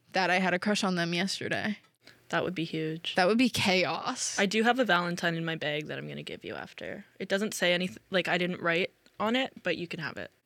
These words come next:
Speaker 1: That is so nice. Thank you so much. Happy belated Valentine's Day, guys. Once this comes out, Valentine's Day will be past, but I had a great time, and I hope you did too.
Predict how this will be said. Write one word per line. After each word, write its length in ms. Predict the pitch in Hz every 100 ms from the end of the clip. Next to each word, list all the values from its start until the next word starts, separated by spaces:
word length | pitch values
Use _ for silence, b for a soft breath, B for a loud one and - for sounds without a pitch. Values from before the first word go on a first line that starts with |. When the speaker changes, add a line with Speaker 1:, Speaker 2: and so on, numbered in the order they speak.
| -
Speaker 1:
That 140 | 214
is 120 | 233 -
so 160 | 208
nice. 500 | 202 175 175 196 - - -
Thank 180 | 214
you 60 | 214
so 180 | 202 202
much. 420 | 202 196 - - _ _ _ B B B B B
Happy 280 | - 277 339
belated 480 | 269 247 233 233 240
Valentine's 600 | 196 202 208 214 196 202
Day, 180 | 185 180
guys. 400 | 175 175 180 -
Once 160 | 196
this 160 | 208 -
comes 260 | 190 196
out, 200 | 202 196
Valentine's 500 | 190 180 190 196 196
Day 80 | 202
will 60 | 196
be 140 | 196
past, 460 | 185 185 185 - -
but 280 | 196 190 - -
I 140 | 190
had 140 | 208
a 60 | 214
great 240 | 202 180
time, 400 | 185 190 180 180 -
and 100 | 196
I 40 |
hope 180 | 196 190
you 80 | 208
did 180 | 185 185
too. 180 | 180